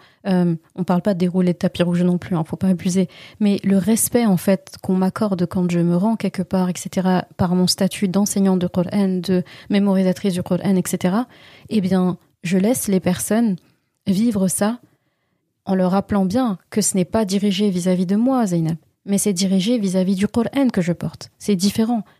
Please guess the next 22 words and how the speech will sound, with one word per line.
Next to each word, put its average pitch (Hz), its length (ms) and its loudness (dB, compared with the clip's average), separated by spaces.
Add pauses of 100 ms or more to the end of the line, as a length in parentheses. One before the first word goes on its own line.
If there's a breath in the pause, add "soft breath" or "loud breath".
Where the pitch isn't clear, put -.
(100)
parce 202 180 -2
que 196 240 0 (340)
le 202 160 0
Coran, 226 460 2
partout 233 280 -2
où - 40 2
il 208 140 2
est, 247 160 -2 (120)
il 190 100 0
doit 208 140 2
être 220 120 -4
respecté. - 500 -4 (480)
Donc 190 140 2
ça, 233 120 2
c'est 196 100 0
très 202 220 2
important. 170 380 2 (420 soft breath)
Mais 190 120 0
en 190 120 2
dehors 247 200 0
de 196 100 2
ça, 262 260 -2